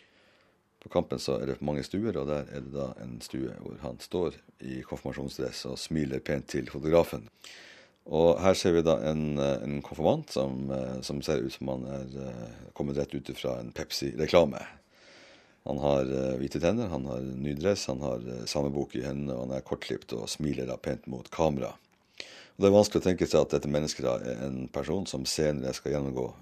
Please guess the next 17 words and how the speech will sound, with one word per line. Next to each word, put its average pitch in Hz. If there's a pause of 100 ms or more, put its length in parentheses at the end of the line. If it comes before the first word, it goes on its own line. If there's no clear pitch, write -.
veldig 73
mye 69
rart, - (680)
og -
som 82
sannsynligvis 78
også 67
når 62
dette 65
bildet 67
var 67
tatt, -
da 60
var 60
hekta -
på 50 (160)
stoff. -